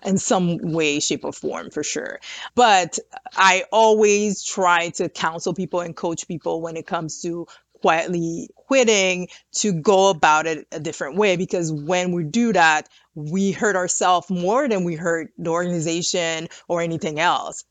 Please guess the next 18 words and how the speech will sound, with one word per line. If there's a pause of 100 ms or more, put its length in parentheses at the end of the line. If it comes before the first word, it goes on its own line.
(140)
Uh,
because
it
is
our
career,
it
is
our
brand. (160)
So
that's
one
of
the
things
that
I,